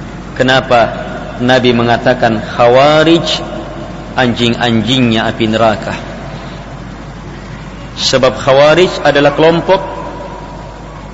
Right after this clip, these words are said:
yang menghalalkan darahnya kaum muslimin.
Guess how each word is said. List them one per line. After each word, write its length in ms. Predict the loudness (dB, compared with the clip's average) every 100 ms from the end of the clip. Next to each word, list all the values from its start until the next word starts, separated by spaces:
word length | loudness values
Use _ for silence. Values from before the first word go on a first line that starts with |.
| -10 -2
yang 120 | 0 0
menghalalkan 720 | -2 0 2 2 0 0 2
darahnya 520 | 2 2 0 -4 -6 -8 -12 -14 -14 -6
kaum 240 | -2 -2 -2
muslimin. 480 | -4 -4 -8 -8